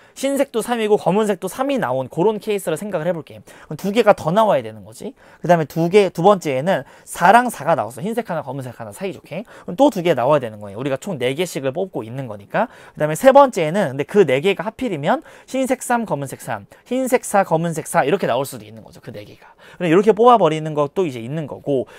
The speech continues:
요런 경우는, 어, 삼, 삼, 삼, 삼 뽑는 거니까 한 가지 경우밖에 없는 거네. 그 다음에 여기서 삼, 삼을 뽑으면 여기서 흰색 삼 하나, 삼 하나를 반드시 뽑아주시면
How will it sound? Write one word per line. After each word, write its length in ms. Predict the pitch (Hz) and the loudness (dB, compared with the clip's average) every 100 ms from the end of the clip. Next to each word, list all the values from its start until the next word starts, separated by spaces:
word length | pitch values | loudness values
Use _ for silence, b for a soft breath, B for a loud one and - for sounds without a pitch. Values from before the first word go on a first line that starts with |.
| B - | B 0
요런 380 | 202 254 285 254 | 2 4 4 0
경우는, 600 | 147 147 151 202 113 - _ _ | -2 -2 -2 -4 -6 -14 _ _
어, 340 | 127 123 127 131 b | -8 -6 -6 -8 b
삼, 240 | b 262 262 | b -6 -2
삼, 160 | 262 | -2
삼, 120 | 233 208 | -2 -4
삼 120 | 196 | -4
뽑는 260 | 226 269 | -4 -4
거니까 340 | 208 123 123 226 b | -4 -4 -4 -6 b
한 240 | - 285 277 | -10 -4 2
가지 280 | 285 262 | 2 2
경우밖에 360 | 202 143 156 156 | -2 -2 -2 -4
없는 240 | 120 131 | -8 -8
거네. 420 | 127 110 101 98 _ _ - | -12 -14 -20 -20 _ _ -4
그 80 | |
다음에 380 | 185 180 208 123 - B - | 2 2 2 -4 -8 B 0
여기서 260 | 190 202 | 0 0
삼, 240 | 185 277 277 | -2 -2 -2
삼을 280 | 277 254 214 | 0 0 2
뽑으면 540 | 220 240 160 139 131 | 0 0 -2 -2 -2
여기서 200 | 120 147 | -2 -4
흰색 320 | 165 233 226 | -6 -4 -4
삼 200 | - 226 | -4 -2
하나, 280 | 220 190 269 - B | 0 2 0 -2 B
삼 220 | B 247 240 | B 0 2
하나를 240 | 226 208 | 4 2
반드시 380 | - 151 165 165 | 0 -8 -6 -4
뽑아주시면 760 | 214 233 156 120 127 170 117 | 2 2 2 -4 -6 -4 -4